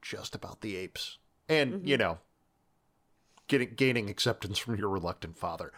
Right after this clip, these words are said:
Speaker 1: Those are the two themes. Everything else is just flavor.
Speaker 2: And, you know, just like a classic Disney film, they always have to add the romantic aspect to it and make things more romantic than they probably really were.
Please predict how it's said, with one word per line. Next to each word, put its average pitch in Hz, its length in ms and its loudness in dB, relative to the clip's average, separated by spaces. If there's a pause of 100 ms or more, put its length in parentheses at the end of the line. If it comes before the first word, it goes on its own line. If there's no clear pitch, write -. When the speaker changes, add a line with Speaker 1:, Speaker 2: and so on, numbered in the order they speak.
(160)
Speaker 1:
Those 175 240 6
are 160 40 4
the 156 100 2
two 147 220 6
themes. 107 440 0
Everything 151 440 4
else 143 360 4
is 113 160 0
just - 220 2
flavor. 95 460 0 (1120)
Speaker 2:
And, 196 260 2
you 214 140 4
know, 185 220 6
just 202 280 4
like 214 140 4
a 202 80 4
classic 202 460 4
Disney 190 340 2
film, 175 280 4
they 175 140 6
always 170 300 6
have 185 240 2
to 170 240 6
add 170 240 4
the 170 80 -2
romantic 165 600 2
aspect 160 680 2
to 196 180 6
it 156 220 6 (580)
and 160 240 2
make 170 220 4
things 170 300 0
more 160 200 4
romantic 156 540 6
than 156 160 6
they 151 120 6
probably 156 460 6
really 147 260 4
were. 151 480 6